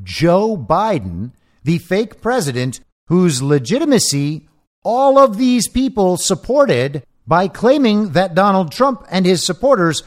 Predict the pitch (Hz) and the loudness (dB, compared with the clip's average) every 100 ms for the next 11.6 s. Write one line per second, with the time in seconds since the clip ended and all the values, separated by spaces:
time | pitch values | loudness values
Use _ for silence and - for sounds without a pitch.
0 | - - 90 95 143 147 123 110 - - | -14 -14 -10 -4 0 0 0 -4 -8 -14
1 | 104 127 117 120 151 - 123 98 120 104 | -6 -4 -2 -2 -4 -4 -8 -6 -4 -4
2 | 76 - _ _ _ - - 143 135 135 | -6 -18 _ _ _ -10 -4 -2 -2 -4
3 | 135 110 - 101 135 180 214 226 240 277 | -4 -4 -8 -4 2 2 2 2 2 2
4 | 262 120 123 123 143 135 _ - 95 - | 0 -2 -2 -2 -4 -8 _ -14 -6 -4
5 | - 220 254 240 196 277 156 71 _ _ | -4 -2 -2 -2 -2 -2 -2 -6 _ _
6 | _ _ _ 139 143 160 233 220 277 240 | _ _ _ -4 -2 0 -2 -2 -4 -4
7 | 202 294 240 107 - 175 208 170 143 78 | -6 -4 -4 -6 -4 -4 -2 0 0 -4
8 | 71 _ _ _ _ 117 180 240 180 196 | -14 _ _ _ _ -2 -2 0 0 2
9 | 175 - 160 127 160 165 170 160 175 139 | 0 -2 -4 -2 -2 0 0 0 0 -2
10 | 98 101 151 180 151 170 160 160 156 170 | -4 -2 0 0 0 0 -2 -4 -2 -2
11 | 160 156 175 185 - | -2 -4 -2 -2 -4